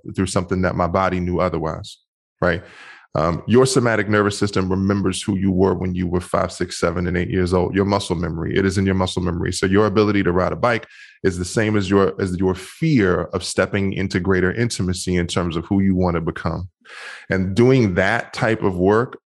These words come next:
has been some of the most transformative work. So I was, like, stepping out of the intellectualizing it and actually doing workshops and coaching and everything to be able to walk through my shame cycle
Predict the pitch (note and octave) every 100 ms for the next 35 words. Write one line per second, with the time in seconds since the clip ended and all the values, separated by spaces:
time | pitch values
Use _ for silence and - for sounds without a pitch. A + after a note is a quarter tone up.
0 | _ _ - G#2 F#2 F#2+ G2 F#2 F2+ G#2+
1 | G2+ G2 F2+ - - A2 F#2+ F#2 - A2
2 | G#2+ F#2+ F2 G#2 F2+ - - A2 A2 G2
3 | F#2 - _ _ - D3 D3 C#3 B2 G2+
4 | F#2+ G2+ G2+ G#2 - G2 F2+ F2+ F2+ F2
5 | G2+ G#2 - G2+ F#2 F2 G#2 G2+ F2+ E2+
6 | _ _ A2+ B2+ B2 - F2 - E2+ -
7 | - B2 - F#2+ F2 F2 A2+ C3 B2+ A#2
8 | G2 F#2+ F#2+ G#2 G2+ A2+ G#2 - F2+ F#2+
9 | G#2 A2 - - G#2 G#2 F2+ F2+ F2+ F2
10 | - C#3+ C#3 D3+ - F#2 D#2+ D#2